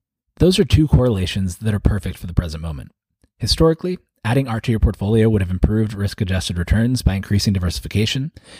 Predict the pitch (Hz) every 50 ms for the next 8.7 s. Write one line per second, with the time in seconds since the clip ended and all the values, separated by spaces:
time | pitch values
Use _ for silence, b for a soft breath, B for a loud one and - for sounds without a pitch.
0 | B B B - 110 107 - - 151 156 139 - - 123 95 90 82 - 101 90
1 | 90 - 107 101 101 104 - - 98 - - 92 87 87 - - 95 98 - -
2 | 110 - - 85 82 82 80 - - - 82 82 76 78 80 87 90 78 73 69
3 | - - - _ _ _ _ b b b b b b b b b b b b b
4 | - - 120 131 - - 113 - - - 107 104 - - - - - - - _
5 | _ b b b b b b b b b b b b b _ 139 151 180 175 -
6 | - - 127 127 127 - 127 107 101 98 - 113 98 - 92 92 87 - - 71
7 | 67 - - - 82 - - - 113 - - - 98 104 110 113 - - - 95
8 | - - 95 87 - - - 73 76 - - - -